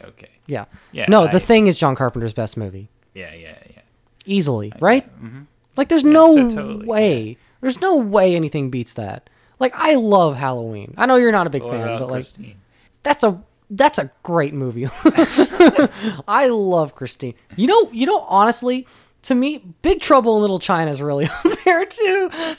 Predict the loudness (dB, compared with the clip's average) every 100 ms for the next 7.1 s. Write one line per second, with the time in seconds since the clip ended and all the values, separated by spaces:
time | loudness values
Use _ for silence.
0 | 0 2 2 0 0 -2 -2 -6 -6 -6
1 | -6 -6 -10 -10 -12 -2 0 2 0 -2
2 | -6 -12 _ _ -12 -4 -2 -2 -6 -8
3 | -6 -4 -6 -6 -2 -2 -4 -4 -4 -2
4 | -4 -8 -8 -8 -6 -8 -8 -8 -10 -12
5 | -14 -14 -14 -18 _ _ -20 -20 -20 -20
6 | -20 _ _ -14 -6 -6 -4 -4 -4 -4